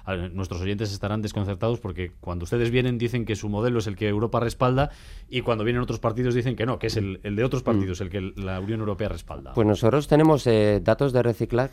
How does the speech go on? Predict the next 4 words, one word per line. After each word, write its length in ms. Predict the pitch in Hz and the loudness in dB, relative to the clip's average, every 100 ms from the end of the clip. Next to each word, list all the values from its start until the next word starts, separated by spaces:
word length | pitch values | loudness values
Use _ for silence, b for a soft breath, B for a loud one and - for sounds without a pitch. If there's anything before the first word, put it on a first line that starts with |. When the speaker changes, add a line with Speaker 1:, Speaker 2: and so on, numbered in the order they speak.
| - | -6
Speaker 2:
de 420 | - 104 101 101 | -4 0 2 2
reciclaje 680 | 101 95 92 113 120 147 151 - | 0 -2 0 2 2 0 -2 -4
que 320 | 107 98 98 - | -2 0 -2 -4
atestiguan 800 | - 101 104 - 143 135 139 165 | -4 0 -2 2 4 6 4 2